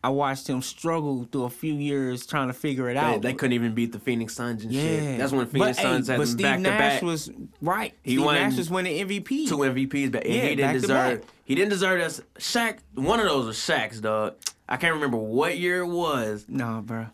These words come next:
Speaker 2: When Shaq, when Shaq, Shaq, one of those was Shaq's,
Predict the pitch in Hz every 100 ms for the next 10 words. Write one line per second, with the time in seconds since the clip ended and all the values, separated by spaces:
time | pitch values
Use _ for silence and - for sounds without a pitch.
0 | - 131 123 160 160 - 120 - 120 151
1 | 156 143 143 135 160 156 - - - -
2 | 190 - - - _ - 123 180 220 202
3 | 185 151 139 139 123 - - - _ _
4 | _ - - 185 196 190 -